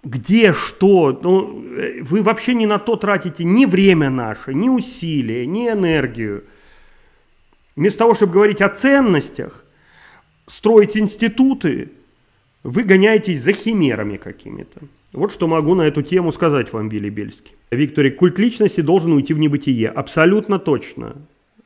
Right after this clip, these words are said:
А этот, э, Вилли разводит эти культы личности, бегает, кричит на всех этих, кто там, э, за Васю мы или за Петю. Да не за Васю, не за Петю.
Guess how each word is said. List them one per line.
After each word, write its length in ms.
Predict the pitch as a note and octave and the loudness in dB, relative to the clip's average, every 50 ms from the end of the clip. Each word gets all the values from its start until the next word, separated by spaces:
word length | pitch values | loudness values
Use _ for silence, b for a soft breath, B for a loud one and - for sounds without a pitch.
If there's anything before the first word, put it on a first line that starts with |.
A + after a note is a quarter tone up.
| _ _ | _ _
А 180 | - C3 D3+ F3 | -2 0 0 0
этот, 260 | E3+ F#3+ F#3+ - - | 0 -2 -4 -2 0
э, 160 | F#3 E3+ E3 D#3 | 0 0 2 2
Вилли 280 | D3+ A3 B3+ A#3+ G3+ | 4 4 4 6 6
разводит 600 | F3 D#3 F3+ G3 E3+ F#3+ G3 A#3+ A3 F3 F#3+ - | 6 6 4 4 4 2 4 4 4 4 4 2
эти 140 | G3 - G3+ | 2 0 0
культы 360 | F#3+ - G3+ G3+ D#3+ - F3+ | -2 0 0 0 2 2 2
личности, 540 | E3+ F#3+ A3 A3 - F#3 F3 - - - D3+ | 2 0 -2 -4 -4 -4 -4 -4 -4 -4 -4
бегает, 520 | C3+ A#2+ D#3 G3+ F#3+ D#3+ F3 E3+ E3+ E3+ | 2 4 4 4 6 4 2 2 2 0
кричит 420 | - D3+ D3 D3+ - F#3+ F#3+ - - b b b b b b b | -2 -4 -4 -2 -4 -6 -6 -6 -10 b b b b b b b
на 180 | - - C#3 D3 | -8 -4 -2 -2
всех 240 | C#3 - F3+ - F#3 | 0 0 0 2 2
этих, 260 | F#3 - - - - | 2 2 2 -2 -2
кто 300 | - - - - F3+ G#3 | -4 -4 4 6 6 8
там, 300 | F#3 F#3 F3+ F3+ E3+ B B B B B B | 8 6 2 2 2 B B B B B B
э, 520 | - C#3 C3+ C3+ C#3+ C#3 B2+ B2+ B2+ B2 - - - - A3 - - | -6 -4 -4 -4 -4 -6 -8 -8 -10 -12 -14 -14 -12 -10 -10 -8 -6
за 200 | D#3+ A#2 E3 F3 | 0 2 4 6
Васю 360 | D3 G3+ B3+ A#3 - - A#3 | 6 6 6 6 4 2 2
мы 180 | A3 G#3+ A3 A3 | 4 6 6 6
или 120 | G#3 G#3 | 6 4
за 160 | F#3 F3+ G#3 | 6 4 4
Петю. 380 | - - D#3 C#3+ B2 - - A#2 | 2 4 0 0 0 0 -6 -4
Да 120 | A2 C#3+ | 0 2
не 100 | D3+ F3+ | 2 2
за 140 | E3 F#3 G3+ | 4 4 4
Васю, 260 | G3+ B3 A#3 A#3 - | 4 4 2 2 0
не 100 | A3 A3 | 0 2
за 140 | G#3 A3+ A3 | 2 2 0
Петю. 400 | A3 G#3+ C#3 A2 - - - - | 0 0 -4 -4 -6 -10 -20 -20